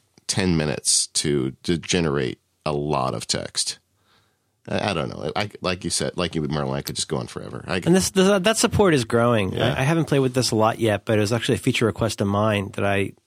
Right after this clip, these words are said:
Speaker 2: I think had some small role in it happening. But now the, um, Launch Center Pro not only supports Text Expander for typing, but it can support snippet expansion inside of Launch Center Pro.
Speaker 1: Yeah.
Speaker 2: So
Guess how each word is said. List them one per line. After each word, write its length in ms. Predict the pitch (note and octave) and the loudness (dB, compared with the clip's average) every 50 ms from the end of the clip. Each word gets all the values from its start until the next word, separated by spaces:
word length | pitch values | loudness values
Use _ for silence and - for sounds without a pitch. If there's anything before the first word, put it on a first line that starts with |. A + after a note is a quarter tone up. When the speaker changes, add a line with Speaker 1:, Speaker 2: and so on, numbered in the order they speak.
| - - _ - | -20 -20 _ -16
Speaker 2:
I 160 | - - B2+ A#2+ | -12 -8 -8 -6
think 140 | - - | -4 -4
had 140 | - F2 - | -4 -4 -2
some 180 | - - G3 E3+ | 0 0 0 0
small 200 | B2+ A2+ F2 E2 | 0 0 -2 -2
role 240 | E2+ E2+ E2+ E2+ F2+ | -2 -2 -2 -2 -2
in 60 | F2 | -2
it 80 | F2+ F#2 | -2 -2
happening. 320 | G2 F#2 - - G#2 G2+ F#2 | -4 -4 -4 -2 -2 -2 0
But 120 | A#2 A#2 | 0 2
now 200 | B2+ C3 C3 C3 | 2 4 4 2
the, 260 | A#2 A2+ A#2 A2+ A2 G2+ | 2 2 2 2 4 2
um, 240 | G2 F#2+ F#2 G2+ G#2+ - - - | 2 0 0 -2 -6 -8 -4 -2
Launch 220 | A2 A2 A#2 - | 0 0 2 2
Center 220 | - C#3 C3 A2+ F#2 | 2 2 2 2 0
Pro 480 | - - A#2 A2 A2 A#2 B2+ D3 D3 - _ _ _ _ _ _ - | 0 0 2 2 4 4 4 2 0 -2 _ _ _ _ _ _ -2
not 180 | C3 C#3 D3+ D#3 | 0 2 4 4
only 180 | D#3+ D#3+ C#3+ | 4 4 4
supports 400 | B2 - B2 - - D3 D3+ - | 2 0 -2 0 2 2 2 2
Text 260 | - - A2 - - | 0 -4 -4 -4 -6
Expander 300 | - - - A#2 A2 A2 | -8 -4 -2 0 0 0
for 120 | - - G2 | -2 -4 -6
typing, 500 | - - G#2 G#2 - - C#3 C#3+ D3 - _ _ _ _ _ | -4 -2 -2 -2 0 0 0 -2 -2 -4 _ _ _ _ _
but 200 | - A2+ A2 - - | 0 0 0 0 -2
it 140 | - A2 - | -4 -2 0
can 360 | C#3 A#2+ A2+ A2+ A2+ G#2 - _ | 2 2 2 2 0 -2 -4 _
support 560 | - - - A#2 - - C3 B2 B2+ B2 - _ _ _ _ _ - | -4 -2 -2 -2 0 0 2 2 2 0 -2 _ _ _ _ _ -4
snippet 420 | - - - D3+ D3+ - C#3+ - G2 | -2 0 2 2 0 0 0 -2 -2
expansion 720 | F#2+ - - - - G#2+ G#2+ A#2 C3 - - - - - - _ _ _ _ _ _ _ _ _ _ _ _ _ _ | -2 -4 -4 -2 -2 0 0 0 0 0 0 -2 -4 -10 -16 _ _ _ _ _ _ _ _ _ _ _ _ _ _
inside 580 | - A#2 A2 - - B2 G#2+ G2+ G2 F#2+ F#2+ - | 0 2 2 2 4 4 4 4 4 2 0 0
of 480 | - G#2 G#2 F#2+ F#2+ F#2+ F2 - - - | 0 0 0 2 2 0 -2 -4 -4 -2
Launch 240 | A2 G2+ F#2+ - - | -2 0 0 0 0
Center 200 | G2+ F2 D#2+ D#2+ | -2 -2 -2 -2
Pro. 260 | - - F2 D2 - | -2 -2 -2 -2 -2
Speaker 1:
Yeah. 220 | D2+ D#2 C#2 C2 C2 - _ | -2 -4 -4 -4 -6 -8 _
Speaker 2:
So 340 | - - B2+ A#2 A#2 - | 0 2 2 2 2 0